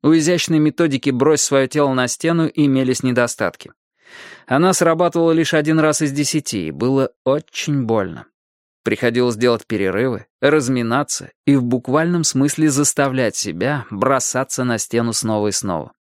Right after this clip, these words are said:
Это заняло всю ночь, но я справился. Сейчас я в десяти метрах от жилого модуля. Подобраться ближе не могу.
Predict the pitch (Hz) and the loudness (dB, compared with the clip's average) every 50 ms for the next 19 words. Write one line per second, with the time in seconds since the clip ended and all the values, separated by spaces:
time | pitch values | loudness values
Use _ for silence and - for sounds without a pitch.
0 | _ _ _ _ _ _ _ _ _ - 120 131 135 - 147 131 117 143 143 143 | _ _ _ _ _ _ _ _ _ 0 0 0 2 0 0 0 2 2 2 2
1 | 143 143 143 139 - - - 156 156 165 165 143 - - - - - - - - | 2 0 0 0 0 -2 -2 0 0 2 2 0 -2 -4 -10 -16 -20 -20 -20 -20
2 | - - _ _ _ _ _ - - 101 123 139 127 113 101 - - _ - 80 | -20 -20 _ _ _ _ _ -6 -4 -2 0 0 0 0 0 -2 -4 _ -6 -6
3 | 78 76 80 67 - - - - - - _ _ _ _ _ _ _ _ _ _ | -6 -6 -8 -8 -6 -4 -6 -6 -6 -12 _ _ _ _ _ _ _ _ _ _
4 | _ _ _ _ _ _ _ _ _ _ _ _ _ - - - 143 - - 127 | _ _ _ _ _ _ _ _ _ _ _ _ _ -4 -2 -2 0 0 0 2
5 | 123 - 135 127 127 123 123 127 - - - 127 123 117 110 107 - - - 135 | 2 2 2 0 0 0 0 -2 -2 0 0 2 2 2 0 -2 -4 -6 -6 -4
6 | 120 117 117 117 110 107 104 110 113 113 104 95 90 90 87 78 - _ _ _ | -2 -2 0 0 2 2 2 2 0 0 -2 -2 -2 -4 -4 -6 -8 _ _ _
7 | _ _ - 120 120 123 120 120 131 123 - - 123 113 120 127 135 120 127 131 | _ _ -2 0 2 2 2 2 0 0 -2 -4 -6 -4 -2 -2 -2 0 0 0
8 | 135 135 139 139 143 143 147 123 - | 2 2 2 2 2 0 0 -2 -2